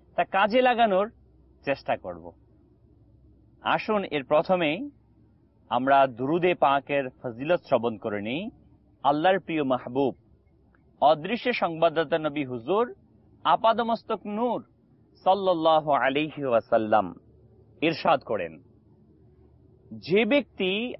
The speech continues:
আমার প্রতি দৈনিক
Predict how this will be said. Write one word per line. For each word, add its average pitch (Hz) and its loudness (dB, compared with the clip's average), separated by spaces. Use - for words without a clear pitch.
আমার 202 2
প্রতি 175 -4
দৈনিক 226 2